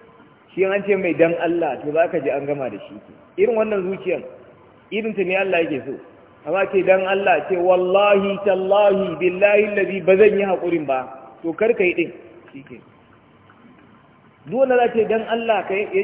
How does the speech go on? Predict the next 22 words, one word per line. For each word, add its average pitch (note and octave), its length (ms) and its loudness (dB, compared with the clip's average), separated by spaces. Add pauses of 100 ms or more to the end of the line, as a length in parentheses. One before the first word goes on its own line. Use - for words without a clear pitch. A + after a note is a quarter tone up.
ce A3+ 100 2
wai G#3 160 4
ba F#3 140 -2
zai F3 100 0
yi, E3+ 180 0
to, E3+ 100 -2
kar A3 200 2
ya G#3+ 140 4
yi F3+ 100 2
ɗin F3 180 -4
shi D#3+ 140 -8
ke. C#3+ 140 -12 (440)
Ya D#3+ 100 0
yi A3+ 80 6
abin G#3 280 4
da F3 100 4
zai D#3 100 2
yi. A#2+ 140 -4 (2000)
Kaga E3+ 180 -2
ya G3 60 4
nuna G3+ 200 -2
ba F#3+ 120 0